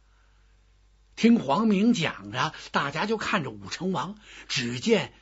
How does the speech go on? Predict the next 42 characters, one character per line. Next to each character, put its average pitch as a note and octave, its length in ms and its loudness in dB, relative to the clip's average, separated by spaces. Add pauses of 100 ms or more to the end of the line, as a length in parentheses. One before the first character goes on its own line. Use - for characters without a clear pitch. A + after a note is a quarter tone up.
(720)
千 F3 400 0
岁 D#3+ 200 -4
是 G#2 100 -12
眉 E3+ 280 -4
头 E3+ 240 -8
紧 D3+ 240 -4
锁 - 200 -8 (120)
呀。 - 140 -16 (1040)
黄 F#3+ 380 0
飞 G3 200 2
虎 - 340 -10 (240)
听 F#3 220 -2
黄 D3 340 -2
明 G#3 220 2
介 A3 360 0
绍 D#3+ 240 -4
的 A#2+ 100 -8
同 F#3 280 -2
时， C#3+ 220 -8 (200)
他 E3+ 140 -2
是 A2+ 100 -8
不 B2+ 300 -8
住 B3 200 -4
的 G#2+ 120 -10
点 F#2+ 240 -10
头。 - 260 -12 (2250)
武 D3 180 -2
成 C#3+ 180 -2
王 C#3 180 -4
告 D#3+ 200 0
诉 B2 200 -10
身 C3 240 -6
边 B2 180 -4
的 A#2 80 -12
人， G#2 220 -14 (800)
黄 C#3+ 300 0
明 G#3 280 8
说 A3+ 220 6
的 D#3+ 60 -2
这 D#3+ 120 2
番 C#3+ 240 0
话 - 300 -6